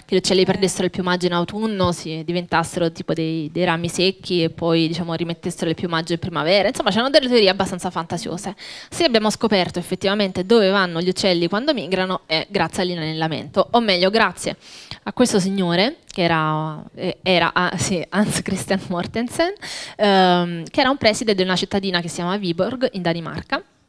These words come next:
Speaker 1: Però lui, insomma, nella, nella sua vita da preside aveva questo hobby in giardino, guardava sempre, faceva bird watching, come diremmo oggi, cioè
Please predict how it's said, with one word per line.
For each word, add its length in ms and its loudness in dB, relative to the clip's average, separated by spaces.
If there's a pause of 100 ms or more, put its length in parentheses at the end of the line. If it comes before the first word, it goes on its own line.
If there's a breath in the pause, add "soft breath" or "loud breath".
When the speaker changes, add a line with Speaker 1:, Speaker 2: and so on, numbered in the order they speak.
(480)
Speaker 1:
Però 200 4
lui, 180 2
insomma, 320 -6
nella, 260 2
nella 220 4
sua 140 4
vita 180 2
da 120 4
preside 260 0
aveva 240 2
questo 300 0
hobby 200 2
in 80 -4
giardino, 380 0
guardava 400 2
sempre, 600 -2
faceva 300 0
bird 240 -2
watching, 540 0
come 180 -2
diremmo 360 -4
oggi, 260 -8
cioè 180 -2